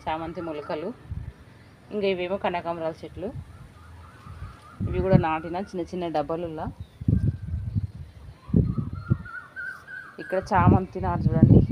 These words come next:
ఇందులో పెట్టేసిన. ఇందులో పుదీనా ఉండే, పుదీనా తీసి పెట్టేసిన. మొత్తం చామంతి నారు పెట్టేసిన, తీసి వేరే దాంట్లోకి వెళ్ళి తీసి ఇందులో పెట్టేసిన. ఇంకా పుదీనా ఇక్కడ, ఇక్కడ కూడా ఉంది, కాకపోతే అందులో కూడా పెట్టేసిన. ఇంకా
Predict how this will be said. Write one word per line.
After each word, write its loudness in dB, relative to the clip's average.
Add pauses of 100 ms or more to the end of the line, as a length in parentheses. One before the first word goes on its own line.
(240)
ఇందులో 2
పెట్టేసిన. 2 (800)
ఇందులో 4
పుదీనా 4
ఉండే, 8
పుదీనా -2
తీసి 6 (140)
పెట్టేసిన. -2 (2000)
మొత్తం 0
చామంతి -2
నారు -4
పెట్టేసిన, -6 (140)
తీసి -12
వేరే -2
దాంట్లోకి -2
వెళ్ళి 0
తీసి 0
ఇందులో -2
పెట్టేసిన. -8 (840)
ఇంకా -4 (100)
పుదీనా -2
ఇక్కడ, 0
ఇక్కడ 4
కూడా -2
ఉంది, 12 (920)
కాకపోతే -4
అందులో 0
కూడా 2
పెట్టేసిన. -4
ఇంకా -6